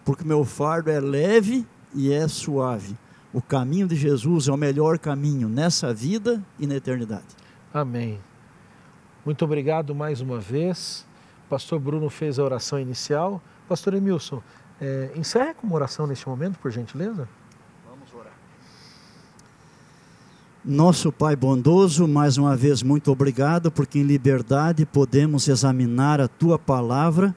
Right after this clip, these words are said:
Speaker 1: e podemos, por seu intermédio, ouvir a Tua voz.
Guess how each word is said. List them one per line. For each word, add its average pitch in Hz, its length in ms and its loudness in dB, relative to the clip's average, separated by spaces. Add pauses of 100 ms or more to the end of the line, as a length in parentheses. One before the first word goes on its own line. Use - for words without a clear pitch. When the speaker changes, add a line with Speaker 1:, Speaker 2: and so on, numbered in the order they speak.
(480)
Speaker 1:
e 123 80 0
podemos, 147 640 2
por 131 300 2
seu 156 180 0
intermédio, 139 600 2
ouvir 131 340 2
a 143 80 4
Tua 151 340 2
voz. 113 540 -2